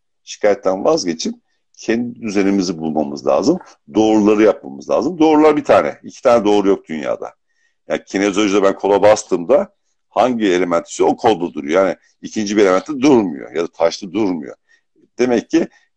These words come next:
doğru tektir. Ee, iki, üç doğru var diyenler o korteks yorumudur. Kimsenin korteks yorumuna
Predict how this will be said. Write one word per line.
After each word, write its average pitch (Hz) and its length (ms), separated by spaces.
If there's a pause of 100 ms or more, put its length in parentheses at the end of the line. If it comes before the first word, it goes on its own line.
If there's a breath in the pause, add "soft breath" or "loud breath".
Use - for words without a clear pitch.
(140)
doğru 117 380
tektir. - 560 (460)
Ee, 82 480 (100)
iki, - 240
üç 123 400
doğru 117 260
var 113 240
diyenler 98 280
o 156 180
korteks - 580
yorumudur. 73 420
Kimsenin 120 460
korteks - 560
yorumuna 85 440